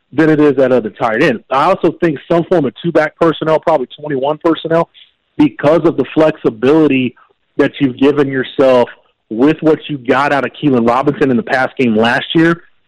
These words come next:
and the fact that now you've been able to cross-train Savion Red at wide receiver and running back. I think you've given yourself some flexibility there. And then I think ten personnel, if you just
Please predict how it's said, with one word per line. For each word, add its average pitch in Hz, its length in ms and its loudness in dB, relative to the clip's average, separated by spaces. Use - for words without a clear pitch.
and 139 280 2
the 143 120 -2
fact 143 280 -2
that 135 80 -8
now 135 160 -2
you've 135 200 -2
been 127 120 2
able 131 160 2
to 113 80 0
cross-train 127 640 -2
Savion 123 420 2
Red 127 160 4
at 107 80 0
wide 117 240 0
receiver 120 360 0
and 104 120 0
running 123 240 2
back. 170 240 0
I 117 80 -2
think 139 260 -4
you've 120 180 -6
given 131 240 2
yourself 135 500 2
some 107 180 -2
flexibility 135 720 2
there. 185 260 2
And 160 160 0
then 208 140 2
I 214 100 0
think 196 380 -6
ten 185 180 -2
personnel, 165 840 0
if 175 260 2
you 160 160 -8
just 147 300 0